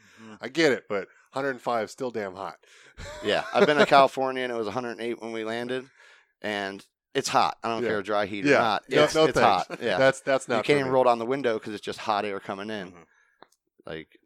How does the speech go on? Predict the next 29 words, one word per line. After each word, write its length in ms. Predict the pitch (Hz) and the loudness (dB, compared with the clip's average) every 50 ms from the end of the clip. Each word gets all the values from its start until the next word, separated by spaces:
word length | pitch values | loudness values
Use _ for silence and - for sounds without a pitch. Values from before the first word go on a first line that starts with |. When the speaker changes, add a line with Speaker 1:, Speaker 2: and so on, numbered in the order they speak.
| _ | _
Speaker 3:
I 100 | - 92 | -8 -8
realized 340 | 95 92 104 101 98 95 92 | -6 -4 -2 -2 -2 -2 -2
that 160 | 104 107 98 90 | -2 -4 -4 -4
when 140 | 92 92 | -8 -12
we 60 | 95 90 | -10 -8
were 100 | 90 90 | -6 -6
in 100 | 90 87 | -6 -8
the 60 | 90 | -8
desert 320 | 87 92 92 92 95 92 | -6 -6 -6 -6 -6 -6
out 140 | 90 92 95 | -6 -6 -4
there, 200 | - 104 107 101 | -6 -6 -6 -6
is, 100 | 90 82 | -6 -8
like, 200 | 90 82 85 _ | -8 -12 -12 _
you 80 | _ 95 | _ -20
can't 360 | - - 113 110 101 82 87 _ | -12 -8 -8 -8 -8 -10 -12 _
get 160 | - 98 - | -12 -10 -10
no 80 | 90 | -10
satisfaction 680 | 95 - - 98 95 92 - - 104 98 92 - - 85 | -10 -6 -4 -4 -4 -4 -4 -4 -4 -4 -4 -6 -12 -16
from 160 | 82 - 90 85 | -16 -16 -14 -12
rolling 220 | 87 85 82 80 | -10 -10 -10 -10
down 180 | 78 82 82 71 | -10 -10 -12 -10
the 80 | 73 85 | -10 -12
window. 360 | 87 87 85 78 - - - - | -12 -12 -12 -14 -14 -14 -12 -10
Speaker 1:
Nah, 220 | 95 80 71 71 - _ | -10 -10 -10 -12 -16 _
there's 180 | 117 113 113 123 | -8 -6 -4 -2
Speaker 2:
Exactly. 120 | 110 98 | -2 -2
Speaker 1:
no 140 | - 123 123 117 | -2 -2 -2 -4
escaping 420 | - - 131 123 139 _ 92 82 | -4 -6 -6 -6 -6 _ -10 -18
it. 140 | 78 73 | -18 -20